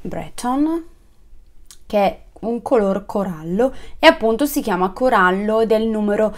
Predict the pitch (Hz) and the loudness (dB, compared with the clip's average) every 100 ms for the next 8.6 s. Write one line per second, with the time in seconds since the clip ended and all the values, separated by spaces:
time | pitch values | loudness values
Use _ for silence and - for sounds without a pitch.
0 | - - - - - - 262 240 247 254 | -10 -16 -16 -16 -10 4 6 6 4 4
1 | 269 277 - 196 202 196 170 - - - | 4 4 0 0 0 -4 -10 -12 -16 2
2 | 311 359 - 233 - - 294 302 - 311 | 4 4 4 4 4 2 4 8 10 8
3 | 311 233 202 226 214 214 208 190 - 220 | 6 0 2 4 4 0 -2 -4 0 2
4 | 226 226 220 220 214 208 185 190 185 - | 4 4 2 0 2 2 4 4 4 2
5 | 208 190 - 214 214 208 - 214 208 208 | 2 2 0 -2 0 -2 -2 -2 0 2
6 | 208 202 - - 180 185 - - - - | 2 2 -2 -6 -8 -8 -8 -8 -8 -8
7 | - - - - 202 208 190 190 196 202 | -12 -18 -20 -4 2 4 4 2 -2 -4
8 | 180 170 - - - | -2 -2 -4 -6 -6